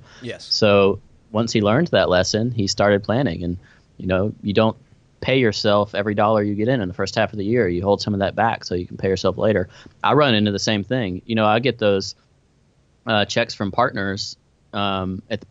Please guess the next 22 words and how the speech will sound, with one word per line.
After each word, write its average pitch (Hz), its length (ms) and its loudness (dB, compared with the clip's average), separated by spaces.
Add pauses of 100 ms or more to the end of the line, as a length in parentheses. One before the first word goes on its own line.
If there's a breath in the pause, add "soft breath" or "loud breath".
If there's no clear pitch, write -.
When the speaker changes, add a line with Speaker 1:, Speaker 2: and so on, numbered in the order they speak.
Speaker 2:
early 113 260 2
in 101 80 0
the 92 60 -4
year 104 340 2
because 101 240 -6
that's 98 180 -2
when 101 100 -2
I 92 40 0
launched. 110 520 -2 (460 soft breath)
And, 101 500 0 (560)
uh, 95 480 0 (600)
those 104 220 4
don't 113 160 2
come 120 160 2
in 196 100 -2
for 95 100 -8
the 90 60 -4
rest 92 200 -6
of 104 60 -8
the 85 80 -6
year. 69 240 -8 (400 soft breath)
So 101 560 4